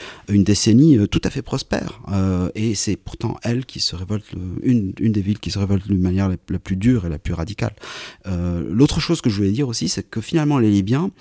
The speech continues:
étaient tout à fait seuls, livrés à cette incertitude de,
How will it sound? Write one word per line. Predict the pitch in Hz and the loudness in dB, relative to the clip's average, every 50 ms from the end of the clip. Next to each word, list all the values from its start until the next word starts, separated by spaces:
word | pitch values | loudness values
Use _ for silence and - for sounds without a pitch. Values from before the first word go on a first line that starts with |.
| - - - - - | -18 -20 -20 -14 -14
étaient | 104 - - 98 | -12 -10 -10 -10
tout | - _ - - - | -10 _ -8 -6 -4
à | - - | -4 -6
fait | - - - - | -4 -6 -6 -2
seuls, | - - - - - - 110 | 2 2 2 4 4 2 0
livrés | 85 85 104 123 117 120 131 156 147 | 0 2 2 2 2 2 -2 -4 -4
à | 110 | -6
cette | - - 78 - 90 | -6 -8 -4 -2 -2
incertitude | 87 - - - - - - - - 165 135 | -2 -2 -4 -6 -8 -10 -8 -4 -2 -2 -2
de, | - - | -4 -8